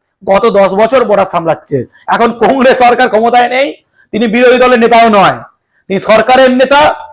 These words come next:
স্বরাষ্ট্রমন্ত্রী, বিএসএফ তার আন্ডারে। তিনি এসে বারবার বলেন অনুপ্রবেশ হচ্ছে, মানে নিজের ঢাক পিটিয়ে পিটিয়ে বলে আমি ব্যর্থ। তেমনি অর্জুন সিং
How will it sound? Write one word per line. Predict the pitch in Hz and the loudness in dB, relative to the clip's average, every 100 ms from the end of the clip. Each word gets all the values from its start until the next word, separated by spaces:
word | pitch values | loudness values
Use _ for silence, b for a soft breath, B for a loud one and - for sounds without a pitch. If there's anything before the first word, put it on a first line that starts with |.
| _ _ _ | _ _ _
স্বরাষ্ট্রমন্ত্রী, | - 190 247 226 - 269 269 262 254 302 294 | -4 0 2 0 0 2 2 0 0 0 0
বিএসএফ | 196 226 254 254 | -2 0 0 0
তার | 240 233 | 2 2
আন্ডারে। | 233 254 285 311 311 - b b - | 2 2 2 2 -2 -18 b b -8
তিনি | 208 247 | -2 0
এসে | 240 247 | 2 2
বারবার | 226 254 254 | 2 2 2
বলেন | 262 277 240 | 2 0 0
অনুপ্রবেশ | 277 240 269 269 202 | -2 0 0 2 0
হচ্ছে, | 208 - 156 120 _ _ b | -4 -4 -6 -6 _ _ b
মানে | 233 240 254 | -4 -2 0
নিজের | 269 302 - - - b b - | 2 2 0 -4 -18 b b -6
ঢাক | - 262 - | -2 0 0
পিটিয়ে | 285 294 | 0 0
পিটিয়ে | 277 285 | 0 0
বলে | 277 269 | 2 2
আমি | 247 | 0
ব্যর্থ। | 214 220 165 127 - _ _ _ - | -2 -2 -4 -6 -10 _ _ _ -2
তেমনি | 254 277 254 | 0 2 2
অর্জুন | 262 240 330 294 | 4 2 0 2
সিং | 285 | 0